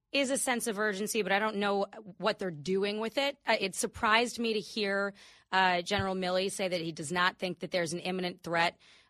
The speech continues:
uh, from China on Taiwan, when you've heard the exact opposite of that from countless people from across the spectrum, uh, that it's certainly, you know, expected before twenty twenty-five, maybe even sooner than that. Um, you also had just last month,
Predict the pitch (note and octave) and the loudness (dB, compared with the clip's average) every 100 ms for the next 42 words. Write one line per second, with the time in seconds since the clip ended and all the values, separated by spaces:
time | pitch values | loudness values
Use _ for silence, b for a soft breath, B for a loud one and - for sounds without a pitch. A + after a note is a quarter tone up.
0 | - F3 E3 F#3 F3 F#3 F3 E3+ F3 - | 0 0 0 -4 -2 -2 -2 -2 -4 -4
1 | F3+ F3+ F#3 F3 E3 D#3+ E3 F3 F3 F3+ | -4 -2 -2 0 0 0 0 -2 -4 -4
2 | F3 F3+ - F#3+ F3 E3+ D3 E3 D#3 - | -2 -4 -4 -4 -2 -4 -4 -4 -4 -4
3 | F3 E3 - - F#3 E3 F3+ F3+ - D#3+ | 0 0 0 -4 -4 0 2 2 -2 -12
4 | - C4+ C4+ G#3+ D#3+ - F3+ - D#3+ - | 0 4 4 2 -4 -4 -6 -4 -10 -8
5 | E3 - D#3 - - - A#3 A#3 F3+ D3+ | -12 -10 -12 -12 -14 -2 0 0 -2 -4
6 | - B B - G3+ F#3+ F#3+ F#3 - - | -6 B B 4 4 6 2 2 -2 -6
7 | A3+ A#3 - C#4+ D4 A#3+ G3+ F#3+ - - | -6 -4 2 2 2 0 0 0 -6 -8
8 | G3 F#3 E3+ - F#3+ G3 E3 F3+ - F#3+ | -2 -2 -2 0 0 0 -6 -6 -2 -2
9 | - G3 G3 - F3+ E3+ F#3 F#3+ F3+ F#3+ | -2 -4 -4 -4 -4 0 2 2 0 -2
10 | G3 F#3+ F3+ F#3+ F#3 F#3+ - A#3+ B3+ G3+ | 0 0 0 0 -2 -2 -2 0 0 0
11 | D#3+ C#3+ C#3+ - B B B B G3 F#3+ | -2 -6 -12 -18 B B B B 2 2
12 | F3+ F#3 _ _ _ - G3+ A3+ A3+ A3+ | 2 -4 _ _ _ -8 0 2 4 2
13 | G#3+ - A3+ A3 F3+ A3 A3+ C4 C4 A#3 | 0 0 2 2 2 -2 0 0 2 2
14 | C#4+ G#3+ | 2 0